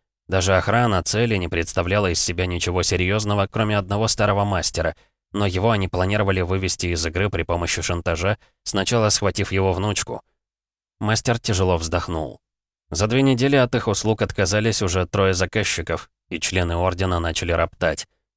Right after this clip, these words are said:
Требовалось найти человека, кто пошатнул их репутацию, и показательно казнить.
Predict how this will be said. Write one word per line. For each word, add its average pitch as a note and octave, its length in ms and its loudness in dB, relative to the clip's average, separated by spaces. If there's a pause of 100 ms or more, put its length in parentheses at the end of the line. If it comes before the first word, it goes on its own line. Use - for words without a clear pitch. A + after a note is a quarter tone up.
(140)
Требовалось C3 580 2
найти B2 320 0
человека, F#2 560 0
кто - 200 -4
пошатнул F#2 500 0
их F2+ 100 -2
репутацию, E2+ 680 0 (260)
и G2 60 -6
показательно F2+ 680 0
казнить. F#2 500 -4